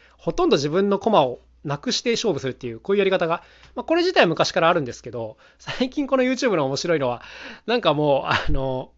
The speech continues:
もっと特殊なルールを入れるとかね。あの、王様しか味方がいませんみたいな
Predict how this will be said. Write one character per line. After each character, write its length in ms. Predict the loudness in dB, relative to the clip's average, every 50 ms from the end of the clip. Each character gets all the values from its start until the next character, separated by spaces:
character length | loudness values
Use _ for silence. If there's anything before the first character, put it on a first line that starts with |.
| _ _ _ _ -20 -20 -20 -4 0
も 140 | 2 2
っ 20 | 2
と 240 | 0 -2 -4 -2 -2
特 200 | -2 -2 -2 0
殊 100 | 2 4
な 100 | 6 6
ル 140 | 6 4
ー 20 | 4
ル 140 | 2 -2 -4
を 180 | -6 -8 -12 -12
入 120 | -6 -4
れ 80 | -2 -2
る 60 | -2
と 80 | -4 -6
か 100 | -8 -12
ね。 140 | -14 -16 -8 -6
あ 120 | -6 -6 -6
の、 200 | -8 -10 -6 2
王 180 | 4 4 4 6
様 220 | 6 6 6 6
し 100 | 6 4
か 240 | 4 2 2 0 -2 -8
味 100 | -6 -4
方 160 | -2 0 0
が 60 | 0
い 80 | 0 0
ま 120 | 0 0
せ 100 | 0 0
ん 100 | -2 -4
み 80 | -4 -6
た 120 | -4 -4
い 40 | -6
な 120 | -6 -10